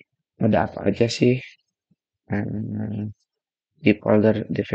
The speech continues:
W A ini. Nah, ini banyak. Kita lihat ya, teman-teman. Sini ada permissionnya. Lalu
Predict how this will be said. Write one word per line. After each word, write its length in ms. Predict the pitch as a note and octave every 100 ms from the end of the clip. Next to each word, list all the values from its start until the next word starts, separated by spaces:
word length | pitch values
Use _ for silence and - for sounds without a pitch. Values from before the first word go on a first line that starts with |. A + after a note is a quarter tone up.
| D3
W 0 |
A 80 | G#2+
ini. 400 | G#2 G#2 A2+ -
Nah, 160 | G#2 -
ini 240 | G#2 G#2+
banyak. 320 | G#2+ G2+ A2 - _ _ _ _ _ _ _ _
Kita 240 | - -
lihat 240 | G#2 A2 G#2+
ya, 80 | -
teman-teman. 640 | G#2 G2 G2 G#2+ A2+ A2 - _ _ _ _
Sini 400 | G#2 A#2 A2+ - - _ _ _ _ _ -
ada 160 | G2 G2+
permissionnya. 800 | A2+ A2 G#2+ - G#2+ G#2 G#2+ C3 C#3 _ _ _ _ _ _ _ _ _ _ _ _ C#3
Lalu 200 | A#2